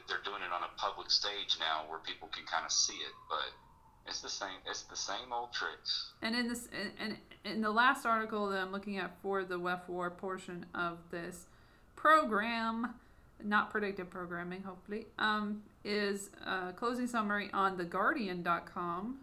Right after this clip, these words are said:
Speaker 2: So this is from February twenty-seventh, so it's from today, so it's pretty new. And it says that the U S Secretary, the U S Treasury Secretary, Janet Yellen, has met with Volodymyr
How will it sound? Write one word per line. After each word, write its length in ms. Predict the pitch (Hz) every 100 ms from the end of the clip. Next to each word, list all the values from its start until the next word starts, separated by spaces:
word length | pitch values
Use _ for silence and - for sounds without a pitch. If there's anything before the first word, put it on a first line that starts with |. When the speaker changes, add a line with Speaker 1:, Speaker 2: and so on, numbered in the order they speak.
| - -
Speaker 2:
So 580 | - 196 190 185 185 196 - - - -
this 180 | 214 214
is 60 |
from 220 | 208 202 185
February 320 | 202 185 180
twenty-seventh, 680 | 202 180 180 170 170 208 -
so 120 | 180
it's 120 | 165
from 220 | - 185
today, 460 | 185 202 175 165 202 214
so 80 | 180
it's 120 | 180 -
pretty 320 | - 180 190
new. 300 | 185 170 208 - - - - -
And 300 | 208 202 196
it 200 | - 196
says 340 | - 196 190
that 200 | 185 196
the 60 | 196
U 160 | 208 285
S 160 | 294
Secretary, 800 | - 320 330 311 277 208 202 240 -
the 80 | 208
U 120 | 233
S 120 | 240
Treasury 360 | - 240 247 208
Secretary, 600 | 202 185 180 185 180 196
Janet 400 | 190 208 254 226
Yellen, 480 | 240 285 196 196 208
has 180 | 196
met 220 | 202 - -
with 180 | 185
Volodymyr 440 | 190 214 247 247